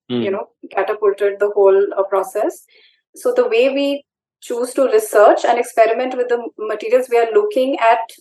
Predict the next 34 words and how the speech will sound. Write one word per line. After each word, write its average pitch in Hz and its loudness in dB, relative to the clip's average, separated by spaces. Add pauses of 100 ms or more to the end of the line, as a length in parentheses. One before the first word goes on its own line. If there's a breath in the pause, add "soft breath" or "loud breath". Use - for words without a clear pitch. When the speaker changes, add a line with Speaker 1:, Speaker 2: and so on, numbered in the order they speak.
Speaker 2:
uh, 226 4
sustainability, 240 -2
and 240 0
we're 220 -2
looking 233 -6
at 226 2
it 226 -4
in, 214 -8 (140)
in 208 -10
kind 208 -4
of 226 -8
two 240 -10
ways, 196 0 (100)
uh, 196 0 (140)
is, 196 -8 (160)
is 185 -8
what 196 0
I've 208 0
un-, 196 -4
uh, 196 -6
kind 196 -4
of 202 -8
<laughs> - -8
understood, 208 -6 (400 loud breath)
is - -2 (100)
basically, 247 -2
like, 214 4 (120)
we're 220 2
looking 226 -2
at 233 2
environmental 214 0
impact, 208 -6 (500)
uh, 202 4
as 226 6